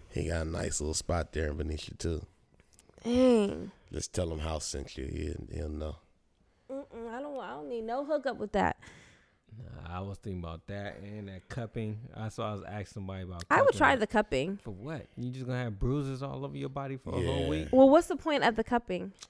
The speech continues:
Speaker 3: Bring the toxins up to the front of the
Speaker 2: Oh, so you
Speaker 3: surface
Speaker 2: gotta
Speaker 3: and
Speaker 2: believe in stuff like that to do stuff like that.
Speaker 1: Yeah, I don't know about that. I, I believe in this chiropractor. He put them hands on you.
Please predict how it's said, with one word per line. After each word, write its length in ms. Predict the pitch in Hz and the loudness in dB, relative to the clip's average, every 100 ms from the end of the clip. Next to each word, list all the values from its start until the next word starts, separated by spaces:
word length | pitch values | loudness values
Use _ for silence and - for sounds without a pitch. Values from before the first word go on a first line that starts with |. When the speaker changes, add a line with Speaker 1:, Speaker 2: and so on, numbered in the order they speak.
| - - | -12 -4
Speaker 3:
Bring 460 | 131 131 120 104 | 0 0 0 -2
the 100 | 92 | -4
toxins 840 | 87 - 117 123 - 120 117 110 104 | -8 -6 -4 -6 -6 -4 -2 -4 -6
up 200 | 110 113 - - | -8 -8 -12 -12
to 120 | 123 | -10
the 120 | 95 | -10
front 320 | - 113 113 | -10 -8 -6
of 60 | 110 | -6
the 60 | 104 - - | -6 -2 4
Speaker 2:
Oh, 140 | 214 | 4
so 100 | 214 | 6
you 120 | 233 | 4
Speaker 3:
surface 20 | 277 | 6
Speaker 2:
gotta 160 | 277 | 6
Speaker 3:
and 80 | 208 | 6
Speaker 2:
believe 320 | 190 208 208 | 4 4 4
in 80 | 185 | 2
stuff 240 | - 175 | 2 0
like 160 | - 185 | 0 -2
that 240 | - 165 | 0 0
to 180 | - 190 | -2 -6
do 240 | 180 180 175 | -4 -4 -4
stuff 220 | - - | -4 -6
like 180 | - - | -8 -6
that. 180 | - 82 | -4 -2
Speaker 1:
Yeah, 60 | 87 | -2
I 20 | |
don't 160 | 95 95 | -4 -4
know 80 | 87 | -4
about 260 | 76 78 | -4 -6
that. 320 | 90 87 69 - - 60 - | -4 -4 -6 -10 -14 -14 -6
I, 140 | 95 104 92 80 | -2 -2 -2 -4
I 160 | 82 87 | -4 -6
believe 340 | 80 90 92 | -4 -2 -2
in 80 | 85 | -4
this 140 | 85 - | -6 -6
chiropractor. 680 | 87 82 80 82 - - 71 87 _ - - _ _ _ _ _ _ 147 | -4 -4 -4 -8 -10 -12 -14 -16 _ -20 -20 _ _ _ _ _ _ -14
He 140 | 135 | -2
put 200 | 87 - | 4 4
them 160 | 82 80 | 2 -4
hands 440 | 87 87 85 80 | -2 0 0 -2
on 200 | 80 76 | -4 -6
you. 140 | 69 | -8